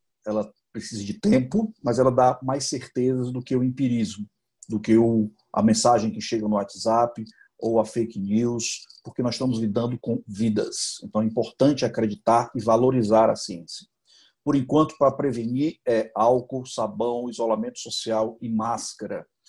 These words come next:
Existem oito vacinas em teste, já em humanos, em grande quantidade.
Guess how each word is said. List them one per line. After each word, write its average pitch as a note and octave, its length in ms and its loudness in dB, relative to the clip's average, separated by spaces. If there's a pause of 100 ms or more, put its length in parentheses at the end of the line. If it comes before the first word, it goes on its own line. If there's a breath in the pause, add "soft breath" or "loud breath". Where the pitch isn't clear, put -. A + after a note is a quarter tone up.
(220 soft breath)
Existem A2 640 -4 (320)
oito A3 360 4
vacinas B2+ 600 -4
em G#2+ 100 -8
teste, G#2+ 580 -6 (640)
já C3 380 2
em C3 100 2
humanos, B2 540 2
em A2 140 -2
grande E3+ 280 0
quantidade. - 600 -8